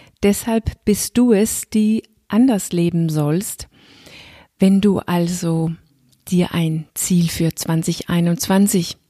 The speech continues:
gemacht haben, habe, gemacht hast. Normalerweise reden wir nicht so miteinander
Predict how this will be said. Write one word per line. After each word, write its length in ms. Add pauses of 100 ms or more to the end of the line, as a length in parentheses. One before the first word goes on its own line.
(120)
gemacht 480
haben, 300 (500)
habe, 320 (1080)
gemacht 420
hast. 340 (1700)
Normalerweise 1120 (240)
reden 480
wir 140
nicht 280
so 280
miteinander 800